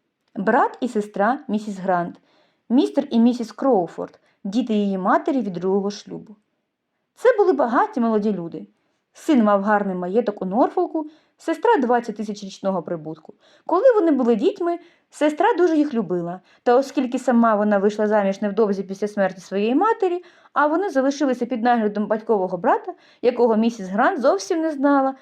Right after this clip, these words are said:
вона відтоді їх майже не бачила. У дядечка їм велось дуже добре. Адмірал Кроуфорд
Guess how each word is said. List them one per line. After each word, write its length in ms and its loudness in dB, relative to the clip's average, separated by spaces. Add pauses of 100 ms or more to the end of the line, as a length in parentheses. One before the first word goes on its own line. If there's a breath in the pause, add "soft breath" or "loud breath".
(200 loud breath)
вона 380 4
відтоді 360 0
їх 120 -2
майже 360 0
не 100 -2
бачила. 520 -4 (600)
У 100 0
дядечка 460 0
їм 160 2
велось 220 2
дуже 240 -2
добре. 380 -6 (240 soft breath)
Адмірал 480 2
Кроуфорд 540 0